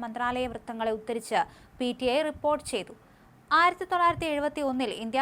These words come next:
പാകിസ്ഥാൻ യുദ്ധത്തിന് മുമ്പ് ഇത്തരം കാര്യങ്ങൾ നടത്തിയിരുന്നു. വ്യോമാക്രമണ മുന്നറിയിപ്പ്, സൈറണുകളുടെ പ്രവർത്തനക്ഷമത സംബന്ധിച്ച് മോക്ക് ഡ്രിൽ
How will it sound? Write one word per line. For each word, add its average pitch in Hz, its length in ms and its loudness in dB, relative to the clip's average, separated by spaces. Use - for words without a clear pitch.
പാകിസ്ഥാൻ 302 640 -2
യുദ്ധത്തിന് 269 460 -4
മുമ്പ് 233 240 0
ഇത്തരം 330 300 -2
കാര്യങ്ങൾ 233 380 0
നടത്തിയിരുന്നു. 214 520 -6
വ്യോമാക്രമണ 330 840 2
മുന്നറിയിപ്പ്, 285 520 2
സൈറണുകളുടെ 262 720 0
പ്രവർത്തനക്ഷമത 247 880 -2
സംബന്ധിച്ച് 220 580 -4
മോക്ക് 233 280 -4
ഡ്രിൽ 294 160 -6